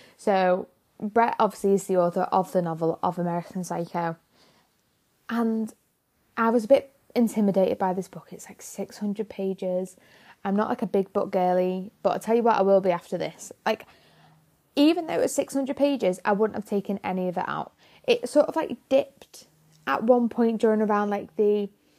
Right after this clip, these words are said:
three hundred to four hundred page mark. And I was saying to Gabs, I was like, "Oh, it's a bit, it's sort of, like, not much is really, like, happening." But the,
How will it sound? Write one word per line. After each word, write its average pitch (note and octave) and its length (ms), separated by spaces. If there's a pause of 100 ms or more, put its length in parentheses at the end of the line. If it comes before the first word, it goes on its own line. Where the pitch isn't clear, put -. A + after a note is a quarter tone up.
(320)
three B3 200
hundred B3 280
to A3+ 80
four G#3+ 380
hundred G#3+ 420
page G3+ 600
mark. E3 580 (600)
And A3 120
I G#3 240
was G3+ 120
saying G#3+ 240
to G#3 60
Gabs, F#3 220
I G#3 60
was G3 80
like, G#3+ 120
"Oh, A3 200
it's - 160
a A3+ 60
bit, A3+ 280 (1040)
it's - 280
sort - 280
of, G#3+ 140
like, G#3+ 200
not A3 240
much A#3 240
is - 140
really, G#3 180
like, G3+ 160
happening." G3+ 640
But B3+ 160
the, A3+ 340